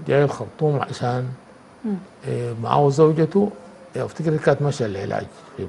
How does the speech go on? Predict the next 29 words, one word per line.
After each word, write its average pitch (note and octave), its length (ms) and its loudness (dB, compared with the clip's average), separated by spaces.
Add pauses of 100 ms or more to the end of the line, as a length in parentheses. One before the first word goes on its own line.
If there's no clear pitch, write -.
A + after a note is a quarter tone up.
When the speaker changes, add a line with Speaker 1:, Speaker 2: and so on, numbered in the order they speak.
Speaker 1:
برا. D#2 220 -8 (1400)
فأحمد C3+ 920 2
حسين F#3+ 300 2
سند F#3 220 2
الطيار C#3+ 580 4 (320)
مشى D#3 280 -2
كرساقو، D3+ 580 2 (840)
وعنده D#3 280 2
بطاريات C#3 640 2
وحاجات C3 360 -2
هناك C#3 200 -4
جايبة C#3 280 4
من B2 120 -2
هناك، D3 320 0 (720)
فجاء D#3+ 400 4
نميري D#3 440 4
قال: C#3+ 80 6
"أنا D3 160 2
مسافر C3 340 -2 (100)
معاك". G#2+ 240 -8 (1120)
فسند F#3+ 420 2 (160)
رسي D#3+ 320 -2
موجود، C3 260 -2 (640)
قال C3+ 120 0
له: F3 140 2
"لكن E3 260 -2
يا F3+ 100 -2
أخي، E3 320 -2
أنا D#2+ 400 -2